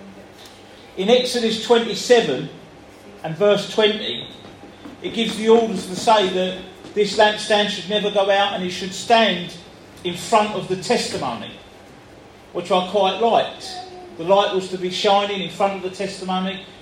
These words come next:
Well, the testimony was the Ark of the, the Ark of the Covenant, if you like. It was the,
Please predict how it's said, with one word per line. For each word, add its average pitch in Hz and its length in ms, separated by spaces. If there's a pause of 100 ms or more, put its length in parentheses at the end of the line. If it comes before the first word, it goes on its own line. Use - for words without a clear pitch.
(100)
Well, 165 100
the 180 120
testimony 185 580
was 165 140
the 190 100
Ark 190 280
of - 160
the, - 140
the 160 120
Ark 190 260
of 170 60
the - 160
Covenant, 139 380
if 117 140
you 117 80
like. 90 240 (460)
It 151 140
was 143 180
the, 151 320